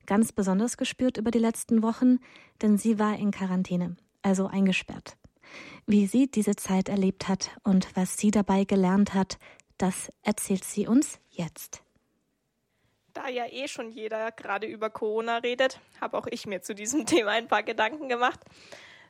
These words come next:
Speaker 2: Und dazu lässt sich sagen, dass sich ja die ganze Welt momentan in einem Ausnahmezustand befindet. Also das öffentliche Leben spielt sich ja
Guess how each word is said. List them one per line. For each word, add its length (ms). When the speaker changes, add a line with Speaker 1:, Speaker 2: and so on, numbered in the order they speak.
Speaker 2:
Und 580
dazu 280
lässt 220
sich 160
sagen, 280
dass 200
sich 140
ja 160
die 220
ganze 440
Welt 260
momentan 560
in 140
einem 280
Ausnahmezustand 1200
befindet. 440
Also 220
das 300
öffentliche 460
Leben 280
spielt 300
sich 200
ja 220